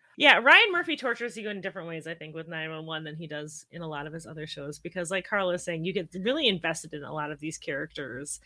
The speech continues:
And first of all, first few seasons I started watching the show, I was waiting for someone to die because it's a firefighter and rescue show, and I had watched Chicago Fire and, and all of these other shows that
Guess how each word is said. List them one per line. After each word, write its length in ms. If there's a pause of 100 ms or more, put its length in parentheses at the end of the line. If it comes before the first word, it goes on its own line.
(240)
And 200
first 220
of 60
all, 220 (680)
first 220
few 140
seasons 320
I 80
started 240
watching 340
the 80
show, 340
I 200
was 180
waiting 320
for 160
someone 360
to 100
die 260
because 300
it's 160
a 60
firefighter 540
and 100
rescue 320
show, 320
and 180
I 320 (340)
had 280
watched 420
Chicago 480
Fire 580
and, 420
and 200
all 140
of 60
these 140
other 240
shows 500
that 260